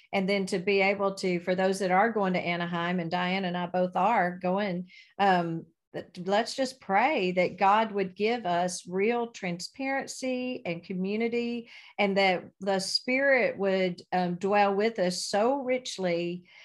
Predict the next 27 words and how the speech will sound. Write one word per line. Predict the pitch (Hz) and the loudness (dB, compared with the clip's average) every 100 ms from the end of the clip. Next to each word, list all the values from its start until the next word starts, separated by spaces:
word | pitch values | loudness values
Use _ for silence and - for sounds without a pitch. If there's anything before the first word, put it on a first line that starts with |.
| - | -6
that | 190 190 202 | 0 0 0
he | - 269 294 320 | -4 0 2 2
would | 247 196 180 | 2 2 2
be | 180 170 165 - | 0 0 -4 -2
orchestrating | 190 185 180 185 - 180 170 165 156 139 170 180 | 0 0 0 -4 -4 -2 0 -2 -4 -6 -10 -6
what's | 180 - - | -4 -4 -2
going | 185 170 165 | 0 0 0
on | 160 156 | -2 -4
in | 156 | -6
the | |
services, | 160 175 165 170 170 165 160 | -4 -2 -2 -4 -4 -6 -4
regardless | 160 165 - 202 220 208 175 175 | -8 -6 2 4 4 2 -2 -2
of | 165 - | -8 -10
what | 180 175 165 151 - _ 180 | -4 0 2 0 -6 _ -4
those | 180 175 180 180 - - | 0 0 0 -2 -8 -6
people | 196 180 180 160 | -4 -2 -4 -4
who | 175 | -4
have | 170 175 175 | -2 -2 -2
the | 160 | -8
responsibility | 165 - 160 - - 175 196 196 196 170 156 | -8 -8 -8 -8 -10 -4 0 0 0 -2 -4
of | 147 | -4
that | 165 147 143 - _ _ - _ - | -4 -2 -4 -6 _ _ -20 _ -4
have | 170 165 | -2 -2
planned, | 185 165 147 127 170 185 | -2 -2 -2 -8 -10 -4
you | 180 | 0
know, | 180 175 185 185 | 2 2 0 -2
um, | - 165 160 165 | -2 -2 -2 -6